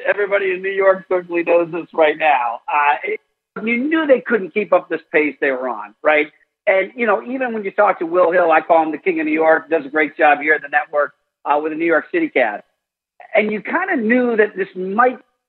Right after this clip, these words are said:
be a fool's gold, because if it wasn't Aaron Judge and maybe Stanton here and there and Rizzo, the lineup just wasn't producing enough runs, right? So it's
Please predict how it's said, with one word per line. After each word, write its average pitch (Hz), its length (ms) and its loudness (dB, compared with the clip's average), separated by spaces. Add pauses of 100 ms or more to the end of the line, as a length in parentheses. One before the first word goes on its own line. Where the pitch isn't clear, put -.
(120)
be 208 80 4
a 190 80 -2
fool's 190 400 -2
gold, 170 120 -2 (520)
because 196 260 4
if 185 60 0
it 196 80 -2 (300)
wasn't 247 160 -4
Aaron 226 240 0
Judge 185 460 4 (300)
and 175 100 -4
maybe 185 280 4
Stanton 190 340 0
here 180 180 2
and 170 100 0
there 151 400 4 (340)
and 160 200 2
Rizzo, 147 560 4 (460)
the 165 100 2
lineup 175 480 2
just 190 280 -2
wasn't 190 460 0
producing 180 400 -2
enough 156 280 2
runs, 147 220 -2 (340)
right? 156 300 2 (340)
So 185 80 2
it's 180 120 -2